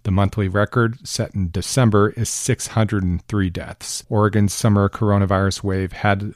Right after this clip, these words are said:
largely killed the unvaccinated, and state officials continue to say vaccination offers the best protection against severe covid nineteen.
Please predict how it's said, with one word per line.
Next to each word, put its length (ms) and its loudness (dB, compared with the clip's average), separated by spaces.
largely 500 2
killed 300 0
the 160 -2
unvaccinated, 1040 0
and 160 -6
state 260 0
officials 420 -4
continue 460 2
to 100 0
say 400 -4
vaccination 760 0
offers 420 -4
the 100 -12
best 300 -8
protection 640 -4
against 480 -8
severe 340 -4
covid 300 -8
nineteen. 680 -4